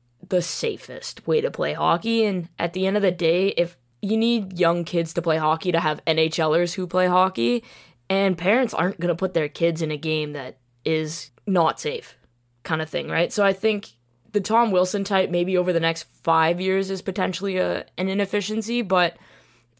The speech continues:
I think you'll totally start to see that type of player in the way that you've seen fighting just completely kind of go away quietly, because the suspension should start to be a little bit heavier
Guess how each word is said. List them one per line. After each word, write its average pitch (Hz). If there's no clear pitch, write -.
I 165
think 240
you'll 226
totally 180
start 170
to 175
see 165
that 151
type 165
of 165
player 165
in 165
the 170
way 175
that 180
you've 185
seen 165
fighting 156
just -
completely 190
kind 190
of 175
go 180
away 180
quietly, 180
because 185
the 196
suspension 247
should 180
start 165
to 170
be 156
a -
little 170
bit 156
heavier 202